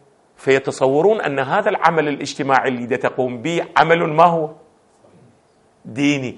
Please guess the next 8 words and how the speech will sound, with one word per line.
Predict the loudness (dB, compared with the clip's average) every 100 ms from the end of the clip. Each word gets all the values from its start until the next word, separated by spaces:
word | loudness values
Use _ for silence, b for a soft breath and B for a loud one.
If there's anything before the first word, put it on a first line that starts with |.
| b b
فيأخذ | 8 8 8 4 2
لباس | 8 10 10 8
ال-، | 0 -2 -14 _ _ _ _ _ _ _ _ _ _ _ _ _ _ -8
المقدس. | -6 -4 -4 -4 -4 -16 -18 _ _ _ b b b b b
فإذا | -4 -2 2 2 2
كان | 2 2 2
إماما | -2 0 0 2 0
معصوما | 0 0 -2 -6 -6